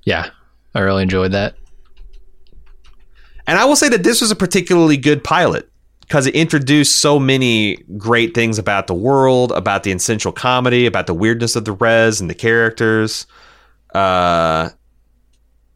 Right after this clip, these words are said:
Speaker 2: yeah, I, I, I, I, and, like, like, the, the, tw-, the, the,
Speaker 1: Hmm.
Speaker 2: the twin rappers on their bicycles, like, uh, the, the rival gang, the,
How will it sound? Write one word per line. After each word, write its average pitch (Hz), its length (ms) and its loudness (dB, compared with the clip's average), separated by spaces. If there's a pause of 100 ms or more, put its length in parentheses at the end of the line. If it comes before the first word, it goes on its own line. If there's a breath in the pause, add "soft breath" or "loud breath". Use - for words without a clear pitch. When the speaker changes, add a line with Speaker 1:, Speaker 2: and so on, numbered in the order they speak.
(160)
Speaker 2:
yeah, 104 440 0
I, 117 600 0 (240)
I, - 220 -4
I, 113 180 -2
I, 110 260 -2
and, 104 260 0
like, 101 220 -2
like, 92 220 -2
the, 90 480 -2
the, 92 140 -2
tw-, - 280 -8
the, 104 120 -2 (240)
the, 92 380 0
Speaker 1:
Hmm. 95 40 -8
Speaker 2:
the 98 120 -4
twin 151 380 0
rappers 135 720 0
on 110 280 0
their 98 140 0
bicycles, 127 1040 0
like, 101 180 0
uh, 110 220 0
the, 95 640 0
the 107 100 0
rival 127 440 2
gang, 135 800 0 (460 loud breath)
the, 113 180 -4